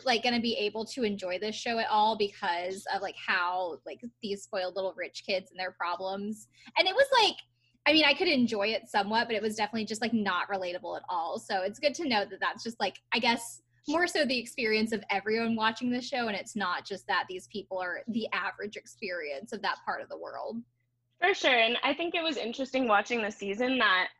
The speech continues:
Speaker 2: um, to hear the people comment, like, "Leo, stop." <laughs> Sorry, he's wanting me to play with him. He brought multiple toys over.
Speaker 1: Aw.
Speaker 2: <laughs> Um,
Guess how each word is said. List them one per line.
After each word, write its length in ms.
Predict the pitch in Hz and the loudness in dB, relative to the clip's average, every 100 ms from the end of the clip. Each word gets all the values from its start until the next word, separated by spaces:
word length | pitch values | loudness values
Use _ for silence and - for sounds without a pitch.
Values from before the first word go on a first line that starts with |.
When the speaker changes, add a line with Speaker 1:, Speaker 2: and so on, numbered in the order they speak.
| 208 | 0
Speaker 2:
um, 440 | 202 131 - 190 _ _ _ _ _ _ _ _ - | 0 0 -6 -14 _ _ _ _ _ _ _ _ -12
to 120 | - | -4
hear 540 | 285 240 233 233 247 240 - | -4 2 6 6 6 4 -2
the 140 | 208 226 | -4 -2
people 320 | 254 220 208 | 0 0 0
comment, 480 | 208 233 208 220 220 | 2 0 4 4 2
like, 180 | 208 175 - _ _ _ _ _ _ _ _ _ - | 0 -4 -10 _ _ _ _ _ _ _ _ _ -16
"Leo, 500 | 214 196 180 196 339 _ _ _ _ _ _ _ _ _ | -6 -2 0 0 -4 _ _ _ _ _ _ _ _ _
stop." 380 | 294 277 208 - - - - 466 466 330 277 | -2 0 -4 -8 -20 -20 -16 -8 -6 -4 0
<laughs> 680 | 302 269 - - - 320 - | 2 2 -2 -16 -18 -18 -18
Sorry, 300 | - 180 202 | 0 2 2
he's 200 | 226 233 | 2 0
wanting 240 | 220 214 233 | 2 2 4
me 100 | 233 | 4
to 80 | 247 | 2
play 220 | 214 185 | 2 2
with 120 | 190 | 2
him. 280 | 214 196 214 | 2 2 2
He 120 | 226 | 0
brought 320 | 208 196 190 - | 4 6 6 4
multiple 460 | - 214 233 - 262 | 0 2 2 0 -4
toys 320 | 240 180 185 | 0 -2 0
over. 360 | 180 180 185 220 - | -2 -2 -4 -4 0
Speaker 1:
Aw. 460 | 311 190 - - 339 - 453 440 302 311 | 2 4 4 4 2 2 4 2 2 0
Speaker 2:
<laughs> 20 | |
Um, 560 | 269 320 254 214 202 233 | 2 4 4 0 -6 -12